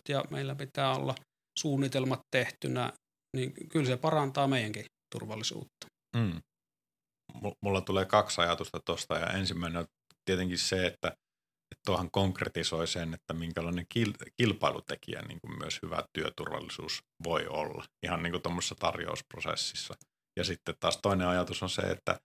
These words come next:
Speaker 2: tässähän tavallaan niin kuin firmat ikään kuin opettaa ja kirittää sitten taas toisiaan niin kuin parempiin suorituksiin.
Speaker 1: Mm, ky-, kyllä, ju-, juuri näin, juuri näin, että kyllä se on,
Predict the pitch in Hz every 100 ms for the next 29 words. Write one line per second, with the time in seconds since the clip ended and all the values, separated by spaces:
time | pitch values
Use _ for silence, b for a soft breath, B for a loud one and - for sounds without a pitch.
0 | _ _ _ _ _ - - 87 82 85
1 | 87 85 87 87 85 92 - _ _ _
2 | - _ _ _ _ _ - 101 95 82
3 | - - - _ _ _ _ - - 90
4 | 82 - _ _ - 98 90 - - 87
5 | 87 - 107 95 92 - 85 85 - 95
6 | - 92 - 107 98 87 - - - 80
7 | - - _ 80 80 80 85 80 95 80
8 | 76 - - - - - _ _ _ _
9 | _ 131 117 113 131 - 202 151 139 185
10 | 120 120 135 120 147 120 135 156 131 123
11 | 170 147 120 113 - 165 143 151 147 127
12 | 120 117 - 170 143 117 123 - 135